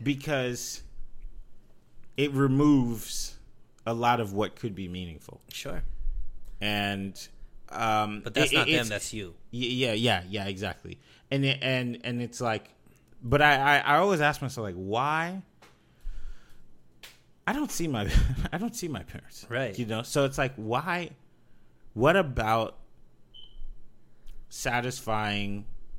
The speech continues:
Speaker 1: what you think is supposed to be done is why, is what makes me think that's right?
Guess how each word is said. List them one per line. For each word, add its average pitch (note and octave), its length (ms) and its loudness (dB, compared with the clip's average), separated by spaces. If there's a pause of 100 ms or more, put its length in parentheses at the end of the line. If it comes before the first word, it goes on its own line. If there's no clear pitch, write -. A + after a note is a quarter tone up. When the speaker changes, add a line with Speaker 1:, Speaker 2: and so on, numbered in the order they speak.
(1500)
Speaker 1:
what G#2+ 200 -4
you G#2 180 -6
think G2 520 -8 (800)
is A2+ 120 -4
supposed - 400 4
to B2+ 40 -8
be G#2+ 140 -4
done F2+ 380 -4 (2000)
is G#2 460 -2
why, G#2+ 640 2
is G2+ 200 -4
what A2 260 0
makes A2+ 340 -4
me G#2+ 140 -8
think G#2 280 -10
that's - 280 -12
right? E2+ 520 4